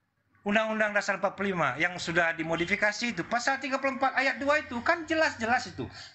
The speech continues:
Negara harus mengembangkan sistem, sistem itu, social security. Baca aja, jangan bi-, jangan kira saya bikin, saya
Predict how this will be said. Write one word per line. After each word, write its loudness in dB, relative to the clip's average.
Negara 2
harus 0
mengembangkan 2
sistem, 0
sistem 2
itu, 0
social 4
security. -2
Baca 2
aja, 0
jangan 0
bi-, -6
jangan 0
kira 0
saya 0
bikin, -4
saya 2